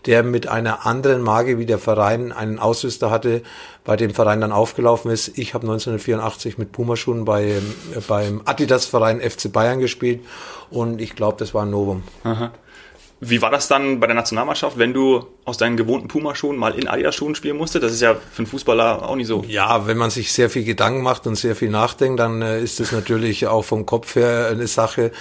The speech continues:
Speaker 1: Ich hab einfach Spaß am Fußballspielen gehabt und, äh, natürlich, äh, Puma war meine Marke, aber trotz alledem, äh, hat's mit dem Adidas-Schuh dann auch ganz gut geklappt. Siehe die Weltmeisterschaft neunzehnhundertneunzig.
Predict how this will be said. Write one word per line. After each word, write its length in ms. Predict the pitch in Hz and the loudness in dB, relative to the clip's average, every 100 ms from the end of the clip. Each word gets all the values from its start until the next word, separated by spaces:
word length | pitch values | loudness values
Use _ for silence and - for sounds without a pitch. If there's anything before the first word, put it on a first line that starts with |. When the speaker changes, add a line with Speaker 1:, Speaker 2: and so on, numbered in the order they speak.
| - - - | -14 -14 -6
Speaker 1:
Ich 160 | 110 123 | 0 2
hab 80 | |
einfach 280 | 110 110 117 | 2 2 0
Spaß 320 | - 107 110 | 0 2 2
am 120 | 120 104 | 2 -2
Fußballspielen 640 | 135 - 131 123 131 127 | -6 2 2 2 -2 0
gehabt 440 | 123 110 120 - | 2 4 2 0
und, 360 | - 113 107 - | -6 -4 -4 -2
äh, 340 | 110 110 107 104 - - - - | 0 2 0 -4 -12 -20 -18 -6
natürlich, 500 | 117 123 127 117 123 | 0 2 4 2 2
äh, 140 | 113 | 2
Puma 420 | 98 131 139 131 | 2 0 2 4
war 380 | 117 113 113 113 | 4 4 4 4
meine 260 | 104 113 113 | 2 0 0
Marke, 340 | 104 113 120 | 0 0 2
aber 160 | 117 110 | 2 2
trotz 260 | 113 110 - | 2 0 0
alledem, 580 | 117 107 107 110 113 | -2 0 2 2 0
äh, 40 | 110 | -2
hat's 540 | 107 104 101 110 - | -2 0 0 -2 -2
mit 100 | 120 | -2
dem 120 | 110 | -2
Adidas-Schuh 480 | 113 117 110 104 117 | -4 -2 -2 0 2
dann 140 | 107 107 | 2 2
auch 220 | 104 - | 0 0
ganz 240 | 110 101 | 0 0
gut 180 | 120 - | -2 -2
geklappt. 420 | 110 - 107 - | -2 2 0 2
Siehe 180 | - 113 | 0 0
die 100 | 107 | 2
Weltmeisterschaft 680 | 104 101 107 - 101 101 - | 2 0 -2 -2 -2 -2 -2
neunzehnhundertneunzig. 640 | 101 92 98 92 87 87 | -4 -2 -4 -4 -4 -8